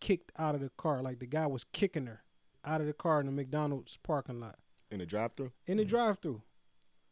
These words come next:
Speaker 2: He ain't like what she ordered?
Speaker 1: I don't know what happened.
Speaker 3: Hey,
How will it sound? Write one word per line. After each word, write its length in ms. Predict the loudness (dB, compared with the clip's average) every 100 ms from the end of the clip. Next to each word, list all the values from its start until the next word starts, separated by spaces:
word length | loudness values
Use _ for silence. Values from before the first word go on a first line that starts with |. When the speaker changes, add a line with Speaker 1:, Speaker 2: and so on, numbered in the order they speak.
| _ _ _
Speaker 2:
He 140 | -4 -2
ain't 120 | 0
like 160 | 0 -2
what 100 | -4
she 120 | -4
ordered? 240 | -2 4
Speaker 1:
I 80 | 8
don't 180 | 8 8
know 80 | 6
what 200 | 6 4
happened. 360 | 4 2 -2 -8 -20 -20 -20 0 8
Speaker 3:
Hey, 220 | 10